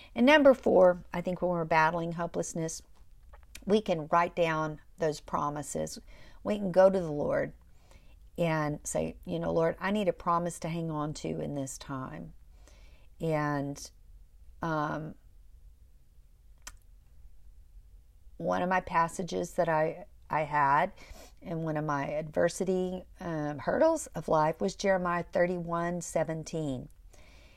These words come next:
And it says, I remember reading it one day and saying, it was like the Lord said, "Here's what I have to say about this situation that you're wringing your hands about, Kathleen.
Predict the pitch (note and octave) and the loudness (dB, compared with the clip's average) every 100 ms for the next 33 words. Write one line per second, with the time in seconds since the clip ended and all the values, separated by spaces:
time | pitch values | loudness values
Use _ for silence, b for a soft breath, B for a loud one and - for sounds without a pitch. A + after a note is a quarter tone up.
0 | b b - - F#3 F3+ A#3+ - - D3 | b b -12 -2 0 2 0 -2 0 0
1 | F#3+ E3+ - - - - - E3+ G3+ F3+ | 0 -6 -10 -14 -18 -20 -14 -10 -6 -4
2 | F#3 E3 F#3 F3+ F3 F#3 D#3+ D#3 D3+ D3 | 0 0 0 0 -4 -4 -6 -4 -2 -2
3 | D3+ D3 - D#3+ D3 D3+ C#3+ - - - | -4 -6 -10 -10 -8 -8 -10 -14 -20 -20
4 | - - - E3 F#3 D#3 - D3+ D#3+ D#3+ | -20 -20 -12 -6 -6 -6 -6 -4 -2 -2
5 | - - D3 C#3 D#3+ b b - C#4 - | -6 -6 -4 -4 -8 b b -2 -2 2
6 | G#3+ F#3 F#3 D3+ - - D3 C#3 C#3 C3+ | 2 2 0 -2 -4 -6 -2 -2 -2 -4
7 | D3 C#3 D3 C#3+ D3 C3 C3+ - C3+ C#3 | -6 -8 -8 -6 -4 -4 -4 -6 -6 -6
8 | C#3+ C#3+ C#3 C#3+ C#3+ C#3 B2+ C#3 C3+ C#3 | -6 -6 -4 -4 -4 -4 -6 -4 -6 -6
9 | - C3+ C#3 - - B2+ - B2+ A#2+ | -8 -6 -6 -6 -8 -8 -6 -6 -6